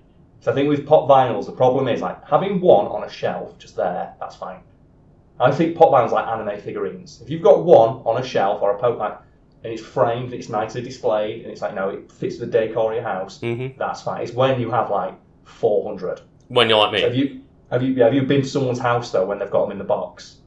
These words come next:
Speaker 2: Oh,
Speaker 1: Their
Speaker 2: no, I've
Speaker 1: house,
Speaker 2: not.
Speaker 1: their house looks like game.
Speaker 2: Yeah, that's the thing is, like, I've got a lot of
Speaker 1: But they
Speaker 2: them,
Speaker 1: don't take them out of
Speaker 2: but
Speaker 1: the box.
Speaker 2: obviously, um, like,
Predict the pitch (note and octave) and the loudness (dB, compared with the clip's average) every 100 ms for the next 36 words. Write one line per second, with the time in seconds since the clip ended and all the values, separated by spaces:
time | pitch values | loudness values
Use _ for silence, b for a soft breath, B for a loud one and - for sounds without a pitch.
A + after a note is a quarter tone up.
0 | _ _ _ _ - B2+ A#2 A2 G2+ G2 | _ _ _ _ 4 8 10 8 6 4
1 | F#2 F#2 F2+ B2 B2 A#2 A#2 A#2 - - | 4 2 0 4 4 4 4 2 0 -2
2 | - - A2+ F#2+ G2 - B2 G#2+ F#2 F2 | -2 0 -2 0 -2 -8 0 2 2 -6
3 | - _ b b _ - B2+ B2+ C3 C3 | -18 _ b b _ -2 4 8 8 6
4 | F3 - E3+ C#3+ A#2 A#2 G2 - B2 B2+ | 4 2 -2 0 2 2 0 4 4 4
5 | B2 A2 G#2 A2 C#3 C#3+ C#3 C3+ C#3 A#2+ | 0 2 0 6 8 10 10 8 6 6
6 | A2+ - A#2+ G#2 - - - - - A#2+ | 6 4 6 4 4 -6 -20 -16 -6 -4
7 | A2+ A#2+ B2 B2 A#2+ A2 G#2+ G#2 G2+ G2 | 0 0 0 -4 -4 -4 -2 0 0 0
8 | F#2+ F2+ - _ _ _ _ _ - G2 | -4 -8 -14 _ _ _ _ _ -2 0
9 | F2+ | 0